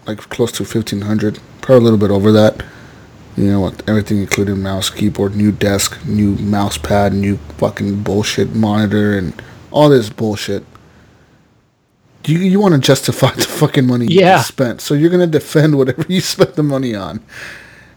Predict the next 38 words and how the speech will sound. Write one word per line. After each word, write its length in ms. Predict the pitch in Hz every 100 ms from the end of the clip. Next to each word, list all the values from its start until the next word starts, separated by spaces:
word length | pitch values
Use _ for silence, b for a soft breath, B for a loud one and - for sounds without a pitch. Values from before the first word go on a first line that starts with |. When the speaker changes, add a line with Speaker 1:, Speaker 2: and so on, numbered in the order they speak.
| 151
Speaker 1:
Just 340 | 151 226 226
like 140 | 214 -
Xbox 540 | 170 - 175 165 -
One 220 | 131 139
people 360 | 139 143 139 135
defended 600 | 120 110 139 143 143 127
the 140 | 123
Xbox 580 | 98 123 - 120 120 -
One 280 | 117 117 117
when 140 | 110
it 140 | 107 101
launched, 580 | 107 107 117 - - -
and 200 | - 104
it 80 | 110
was 160 | 110 107
a 60 | 98
piece 440 | - - 120 -
of 140 | 104
fucking 480 | - - 107 107 104
garbage 500 | 101 104 104 110 104
with 140 | 98 -
the 60 | -
Kinect, 600 | - 104 117 110 - -
and 140 | 113
it 60 | 107
was 140 | 101
five 280 | - 117 113
hundred 400 | 113 110 107 -
bucks. 320 | 117 113 -
It 40 | 104
was 200 | 101 117
less 140 | 113
powerful 400 | - 110 107 101
than 160 | 101 101
the 60 |
P 160 | 98 113
S 120 | 104
four. 560 | - - 123 123 117